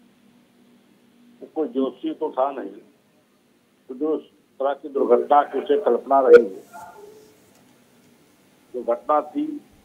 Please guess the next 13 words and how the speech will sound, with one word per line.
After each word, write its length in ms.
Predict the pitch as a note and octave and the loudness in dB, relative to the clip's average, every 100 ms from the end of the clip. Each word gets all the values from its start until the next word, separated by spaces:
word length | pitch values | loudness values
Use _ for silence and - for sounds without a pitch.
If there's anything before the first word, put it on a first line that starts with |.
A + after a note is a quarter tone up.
| _ - _ _ _ | _ -20 _ _ _
वो 80 | - | -8
घट 220 | - A#2+ | -2 -2
गई। 320 | B2 C3+ C#3 - - - _ _ _ _ _ _ _ _ _ _ _ _ _ _ _ _ _ _ _ _ - | 2 6 6 4 -10 -20 _ _ _ _ _ _ _ _ _ _ _ _ _ _ _ _ _ _ _ _ -4
और 480 | C3+ C#3 C#3 - - _ _ _ - | 0 0 -2 -10 -20 _ _ _ -14
उस 80 | - | -10
पे 220 | - D#3+ | -2 0
आगे 380 | C3 B2 D#3 D#3+ - - _ _ _ _ _ - _ _ _ - | 2 0 -2 -2 -4 -20 _ _ _ _ _ -20 _ _ _ -10
पुलिस 340 | C#3 D#3+ - - _ _ _ _ - | -6 -6 -8 -18 _ _ _ _ -20
अपना 240 | - D3 | -6 -4
काम 360 | D3 C3 C3+ C3+ | -2 -2 -4 0
कर 120 | C3 | 2
रही 320 | C3+ - F#2+ | 2 0 -6
है। 320 | - - - | -6 -8 -10